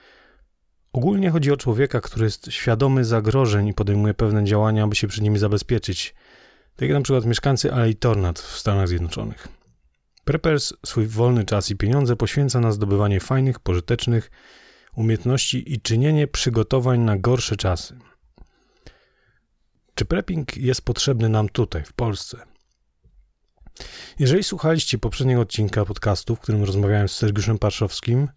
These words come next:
jeżeli nie, to zachęcam do tego, żebyście to nadrobili.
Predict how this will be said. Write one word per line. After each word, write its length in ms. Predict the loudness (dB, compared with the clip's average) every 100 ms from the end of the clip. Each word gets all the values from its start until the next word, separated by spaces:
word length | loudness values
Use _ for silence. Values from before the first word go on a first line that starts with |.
| _ _ _ 0
jeżeli 260 | 2 2
nie, 140 | 0 -2
to 320 | -4 -4 -6 -12 _ _ _ _ _ _
zachęcam 480 | -2 0 0 0 -2
do 80 | -4
tego, 200 | -6 -6
żebyście 280 | -6 -6 -2
to 80 | 0
nadrobili. 540 | 0 0 2 0